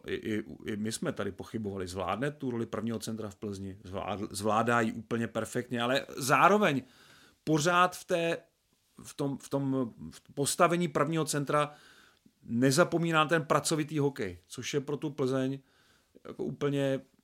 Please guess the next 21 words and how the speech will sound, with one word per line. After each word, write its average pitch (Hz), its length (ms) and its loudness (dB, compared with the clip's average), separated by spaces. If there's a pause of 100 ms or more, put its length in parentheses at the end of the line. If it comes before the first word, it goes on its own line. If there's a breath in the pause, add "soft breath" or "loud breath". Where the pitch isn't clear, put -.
(300)
dar 135 260 2
z 127 40 -4
nebes. 117 400 -4 (1800 loud breath)
Eh, 147 220 6
číslo 170 320 6
dvě 185 140 10
Roman 175 260 6
Vil, 147 340 6 (640 loud breath)
dva 123 140 2
zápasy 147 420 2
o 131 80 0
víkendu, 147 760 0
eh, - 140 -20 (520)
bez - 280 0
chyby, 170 440 2 (920)
eh, 113 180 -10
za 123 120 -4
mě 131 120 -4
bez 117 220 -4
chyby 139 400 0 (840 soft breath)
a, 113 440 -2